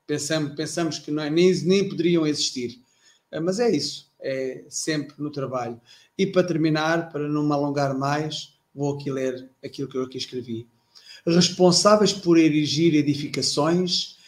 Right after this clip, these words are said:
em nosso interior todos somos, diariamente, que possamos reforçar as nossas posições de discípulos do Mestre espontaneamente."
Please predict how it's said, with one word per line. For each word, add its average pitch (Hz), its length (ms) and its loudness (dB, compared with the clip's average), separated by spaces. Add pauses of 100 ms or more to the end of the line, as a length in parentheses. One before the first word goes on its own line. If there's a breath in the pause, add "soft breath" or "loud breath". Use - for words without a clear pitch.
(280 loud breath)
em 170 220 8
nosso 190 480 0
interior 160 560 0
todos 147 360 -2
somos, 135 600 -4
diariamente, 151 760 0 (880)
que 165 80 -2
possamos 165 500 0
reforçar 151 580 -2
as 135 160 -4
nossas 185 440 0
posições 143 840 -6 (440 loud breath)
de 151 180 -4
discípulos 165 680 0
do 151 120 -2
Mestre 156 680 -2
espontaneamente." 131 960 -6